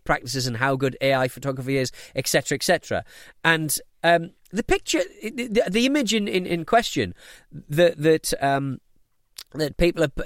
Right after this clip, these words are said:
that they've put on the B B C actual, um, piece about this, uh, thing, that, you know, Sony World, World Photography Award twenty twenty-three,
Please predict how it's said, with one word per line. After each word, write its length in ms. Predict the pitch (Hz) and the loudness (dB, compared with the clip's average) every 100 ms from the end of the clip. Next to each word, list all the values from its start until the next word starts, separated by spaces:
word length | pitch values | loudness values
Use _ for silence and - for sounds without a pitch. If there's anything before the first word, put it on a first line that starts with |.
| 139 | 0
that 160 | 151 135 | 0 0
they've 180 | 143 - | -4 0
put 200 | 170 147 | 0 2
on 100 | 151 | 0
the 80 | 135 | 0
B 160 | 147 | 0
B 100 | 135 | 0
C 200 | 135 143 | 0 0
actual, 560 | 135 - 135 123 120 - | 0 -2 -2 0 -2 -4
um, 280 | 113 113 110 | -4 -4 -2
piece 260 | - 180 - | -2 -2 -2
about 280 | 104 90 - | -4 -4 -6
this, 320 | 82 - 92 | -10 -10 -10
uh, 100 | 80 | -12
thing, 180 | - 85 | -12 -10
that, 160 | 92 - | -8 -6
you 80 | 113 | -6
know, 60 | |
Sony 320 | 92 175 156 135 | -2 0 0 2
World, 340 | 123 120 120 | 0 0 0
World 240 | 120 117 - - - | -2 -2 -6 -18 -4
Photography 300 | 175 160 139 | 0 2 2
Award 180 | 120 | 0
twenty 180 | - 180 | 2 0
twenty-three, 340 | 147 101 107 | 0 -2 -2